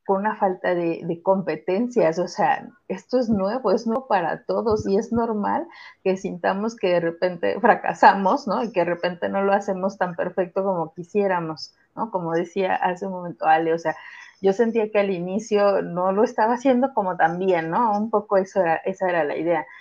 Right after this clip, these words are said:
Y eso también nos está pasando con nuestros hijos. Yo, yo estaba preparada para ya llevarla a, a la, a la guardería y, y no se pudo. <laughs> Entonces, ella sigue acá. Pero,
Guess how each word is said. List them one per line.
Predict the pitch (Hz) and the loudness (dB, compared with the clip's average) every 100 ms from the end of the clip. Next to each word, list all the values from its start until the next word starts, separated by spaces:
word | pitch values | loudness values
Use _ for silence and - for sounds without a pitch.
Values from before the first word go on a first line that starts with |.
| - - | -20 -4
Y | 226 | 0
eso | 262 - | 0 2
también | - 233 226 | 0 2 0
nos | 277 | 0
está | 285 202 190 | 0 0 -2
pasando | 190 202 196 175 165 | -2 -2 -2 -2 -4
con | 151 | -6
nuestros | 156 165 - 156 - | -6 -8 -8 -10 -4
hijos. | 262 - 175 - - - _ | -4 -2 -4 -6 -14 -20 _
Yo, | 196 254 277 208 | 2 4 6 4
yo | 262 | 0
estaba | - 339 339 | 2 2 4
preparada | 214 214 180 202 233 | 2 4 6 6 4
para | 202 170 | 2 4
ya | 180 196 | 6 6
llevarla | 208 196 202 214 220 - | 8 8 6 4 2 4
a, | 170 156 | 4 4
a | - - 160 | 4 0 0
la, | 165 | 0
a | - 175 | 0 0
la | 170 160 | 2 2
guardería | 165 175 165 165 190 226 254 | 4 2 2 0 2 4 4
y, | 226 175 165 170 | 2 -2 -6 -4
y | 165 | -2
no | 175 170 | -2 -2
se | - | -4
pudo. | 160 - - - | -10 -12 -14 -10
<laughs> | 202 - - 311 - | -6 -4 0 0 2
Entonces, | 262 247 254 226 233 233 - 370 320 - | 2 4 2 2 2 0 -2 -6 -6 -2
ella | 202 208 233 | 2 4 4
sigue | 226 196 | 4 4
acá. | 185 - 156 - 147 - - | 2 4 2 0 -8 -4 4
Pero, | 214 202 202 190 - | 6 8 8 8 4